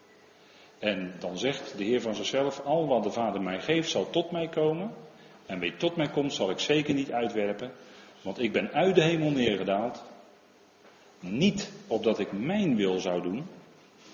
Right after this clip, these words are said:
maar de wil van hem die mij gezonden heeft." Ziet u het?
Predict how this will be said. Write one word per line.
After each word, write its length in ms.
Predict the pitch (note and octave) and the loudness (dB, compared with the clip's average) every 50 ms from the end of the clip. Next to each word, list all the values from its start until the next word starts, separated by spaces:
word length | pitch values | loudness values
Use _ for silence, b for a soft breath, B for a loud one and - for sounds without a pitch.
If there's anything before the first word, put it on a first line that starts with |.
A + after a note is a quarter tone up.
| B B B B B B B B B B B B B B B B B - | B B B B B B B B B B B B B B B B B -20
maar 680 | - E2+ F2 G2 A2 A#2 A2+ A#2 C3 C#3 D3+ D#3 - G#2 | -14 -6 -2 0 0 2 2 2 0 -2 -2 -6 -8 -4
de 120 | F#2 F#2+ | -4 -2
wil 280 | F#2+ A#2 C#3 C3+ B2 A#2 | 2 4 4 4 4 4
van 220 | - G#2+ G2+ G2+ | 2 2 0 0
hem 400 | G2+ G#2+ D3+ D#3+ C3 C3+ D3 D#3 | 0 0 -2 0 0 0 -2 -2
die 140 | D3 B2 A#2 | -2 0 0
mij 220 | A2+ A2 G#2 G2+ - | 2 2 0 0 -2
gezonden 420 | - C3 - D#3 E3+ D3+ B2+ G#2+ | -4 -4 -4 -4 -2 -2 -4 -4
heeft." 300 | F#2 E2+ - - - - - - - _ _ _ - _ _ _ _ - - | -4 -8 -10 -14 -18 -20 -20 -20 -20 _ _ _ -20 _ _ _ _ -20 -14
Ziet 180 | - C#3 C#3+ | -10 -8 -6
u 40 | D#3+ | -6
het? 140 | E3 F3+ - | -6 -8 -10